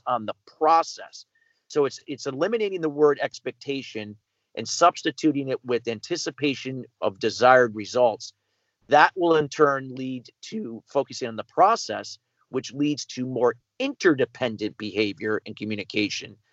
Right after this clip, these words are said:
that will allow us to be more clear and,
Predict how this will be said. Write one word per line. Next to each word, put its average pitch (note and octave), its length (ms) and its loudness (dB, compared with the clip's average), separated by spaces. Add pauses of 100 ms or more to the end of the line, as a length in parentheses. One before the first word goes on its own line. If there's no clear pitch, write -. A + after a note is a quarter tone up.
(320)
that C3 200 6
will B2 280 2
allow C3 400 4
us B2 120 -10
to B2 120 -14
be A#2 140 -14
more A2+ 260 -10
clear B2+ 540 -2 (500)
and, D#3 580 -4